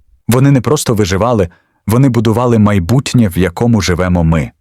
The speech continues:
Сьогодні ми маємо більше комфорту, ніж будь-коли в історії. Але чи маємо ми стільки ж сили, єдності та взаємопідтримки, як вони?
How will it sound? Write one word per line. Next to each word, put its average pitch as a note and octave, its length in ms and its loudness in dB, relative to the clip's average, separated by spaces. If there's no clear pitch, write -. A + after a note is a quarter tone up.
Сьогодні C#3+ 420 0
ми C3 120 4
маємо A#2+ 360 2
більше C#3+ 400 0
комфорту, B2 540 -2
ніж G2+ 220 2
будь-коли A2+ 540 0
в F#2+ 80 -2
історії. C2+ 520 -4
Але G2 220 -2
чи A2+ 160 -2
маємо C3+ 360 2
ми A2 120 2
стільки E3+ 580 0
ж - 140 -6
сили, F#2 560 0
єдності G2+ 680 0
та F#2+ 140 -4
взаємопідтримки, G2 1120 -2
як A2+ 300 -2
вони? G2+ 420 0